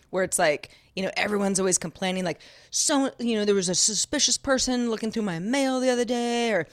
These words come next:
you know, "I had, like, my propane tank stolen." It's just, you know, it's country stuff. And so I see a truck out there, and I'm like, "Hmm, that's weird." 'Cause I can tell that they're not trying to, like,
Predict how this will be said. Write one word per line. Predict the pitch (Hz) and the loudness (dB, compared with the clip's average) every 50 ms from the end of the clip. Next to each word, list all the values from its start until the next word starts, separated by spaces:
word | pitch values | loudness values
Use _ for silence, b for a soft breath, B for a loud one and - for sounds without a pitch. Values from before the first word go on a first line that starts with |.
| B B B B B | B B B B B
you | 202 214 | -6 -4
know, | 180 | -2
"I | 170 | -2
had, | 175 202 202 185 160 147 | 0 0 0 -2 -2 -2
like, | 151 - 175 - | -2 -4 -4 -6
my | 175 156 | -8 -8
propane | - - - 277 262 254 - 269 262 247 240 - | -8 -4 0 2 2 2 2 2 -2 -2 -2 -2
tank | - 262 233 233 - | -2 -2 -2 0 -2
stolen." | - - - 226 220 226 220 220 220 220 220 220 214 202 | -2 0 0 0 0 0 0 0 0 0 0 0 0 -2
It's | 165 - - | -2 -4 -4
just, | 196 - - - | -6 -6 -4 -4
you | 247 | -4
know, | 214 | -4
it's | 208 - | -4 -6
country | - - 262 233 - - 165 - | -2 0 0 0 0 -2 -2 -2
stuff. | - - - - - - 185 - - - - B B B B B B B B | -2 -2 -4 -6 -6 -8 -12 -18 -20 -20 -20 B B B B B B B B
And | - 226 - | -4 -2 0
so | 233 233 | 0 0
I | 226 | 2
see | 214 - - 359 349 | 2 0 0 0 0
a | 269 | -2
truck | - - - 440 - | -2 -2 -6 -4 0
out | - 190 170 - | 2 0 2 2
there, | - 180 175 175 | 0 0 0 0
and | 175 180 | 0 0
I'm | 180 170 - - - | -2 -6 -8 -10 -10
like, | 190 175 160 156 151 - - - _ _ _ _ - | -8 -6 -6 -6 -8 -10 -20 -20 _ _ _ _ -14
"Hmm, | 214 208 208 202 208 208 196 190 _ b b b b b b b b b | -10 -8 -8 -6 -6 -8 -8 -10 _ b b b b b b b b b
that's | - 240 - - | -16 -14 -14 -14
weird." | - 151 160 151 143 147 147 156 156 160 156 - - - - _ _ - | -12 -8 -6 -4 -2 -2 -2 -4 -4 -6 -8 -10 -16 -16 -18 _ _ -6
'Cause | - 233 | -2 2
I | 220 208 | 2 2
can | - 233 208 | 0 0 -4
tell | - - 240 254 262 | 0 2 2 4 4
that | 262 254 | 2 2
they're | - 202 | 0 -4
not | 196 190 185 190 185 | -2 -2 -2 -4 -4
trying | - - 202 180 180 185 | -4 -2 -2 -2 -2 -2
to, | - 190 175 | -2 -2 0
like, | 165 147 135 - - | -2 -2 -2 -4 -10